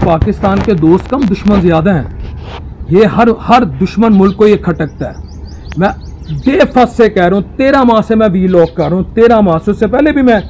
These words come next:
एक करता रहा हूँ, मुख्तलिफ प्लेटफॉर्म में करता रहा हूँ, माशाल्लाह नेशनल मीडिया पे मैं प्रोग्राम करता रहा हूँ। मैंने हमेशा एक बात की है, पाकिस्तान की फ़ौज मजबूत होगी, मैं और आप मजबूत होंगे, पाकिस्तान के इदारे मजबूत होंगे, मैं और आप मजबूत होंगे,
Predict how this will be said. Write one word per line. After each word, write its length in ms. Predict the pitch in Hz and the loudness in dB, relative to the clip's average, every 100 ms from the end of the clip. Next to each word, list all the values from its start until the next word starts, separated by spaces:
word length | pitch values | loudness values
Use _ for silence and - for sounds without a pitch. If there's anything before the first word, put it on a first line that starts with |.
| - - - - | -14 -16 -10 -2
एक 160 | 180 | 0
करता 240 | 190 180 196 | 2 0 2
रहा 80 | 214 | 2
हूँ, 80 | |
मुख्तलिफ 280 | 196 - 214 | 2 0 -2
प्लेटफॉर्म 420 | - 190 - 202 233 | 0 -2 0 0 2
में 80 | 214 | 0
करता 240 | 165 180 | -2 0
रहा 80 | 196 | 0
हूँ, 40 | |
माशाल्लाह 340 | 185 175 208 190 | 0 0 0 0
नेशनल 280 | 175 202 190 | 0 0 2
मीडिया 260 | 190 254 | 4 4
पे 100 | 240 | 4
मैं 140 | 226 208 | 4 2
प्रोग्राम 340 | 190 165 170 | 2 0 0
करता 240 | 170 165 | -2 -2
रहा 100 | 196 | -2
हूँ। 360 | 208 - - - | -2 -8 -14 -2
मैंने 180 | 190 240 | 2 4
हमेशा 400 | 220 214 214 247 | 6 4 2 2
एक 200 | 247 214 | 2 2
बात 220 | 175 180 185 | 2 0 0
की 120 | 214 208 | -2 2
है, 160 | 208 202 - - - - | 2 0 -10 -18 -18 -2
पाकिस्तान 500 | 185 185 196 - 214 | 2 2 0 0 0
की 80 | 208 | 0
फ़ौज 280 | 202 190 202 | 2 2 4
मजबूत 400 | 214 170 185 196 | 2 0 0 2
होगी, 180 | 190 202 | 2 2
मैं 120 | 190 | 2
और 140 | 180 175 | 2 2
आप 120 | 160 | 2
मजबूत 380 | 147 127 135 - | 0 -6 -10 -8
होंगे, 180 | 127 147 | -8 -2
पाकिस्तान 380 | 190 190 220 208 | 0 0 0 0
के 80 | 202 | 0
इदारे 260 | 180 202 | 2 2
मजबूत 360 | 220 175 196 208 | 2 2 0 0
होंगे, 180 | 202 214 | 2 2
मैं 140 | 196 | 2
और 140 | 185 | 2
आप 120 | 175 156 | 2 0
मजबूत 360 | 143 139 139 | -4 -4 -4
होंगे, 200 | 147 165 | -4 -4